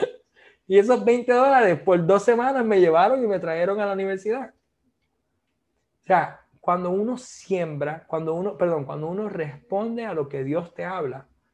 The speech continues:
Dios te honra. Dios te honra y eso lo vemos en Samuel.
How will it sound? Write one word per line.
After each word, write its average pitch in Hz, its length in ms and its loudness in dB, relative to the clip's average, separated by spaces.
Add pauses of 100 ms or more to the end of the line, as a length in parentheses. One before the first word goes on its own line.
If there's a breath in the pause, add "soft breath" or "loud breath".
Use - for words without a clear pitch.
(380)
Dios 143 280 -4
te 131 120 -14
honra. 123 360 -14 (1400)
Dios 151 380 -2
te 170 100 -6
honra 175 240 -2
y - 20 -2
eso 147 220 -6
lo 165 100 0
vemos 202 260 -2
en 160 120 -10
Samuel. 123 380 -16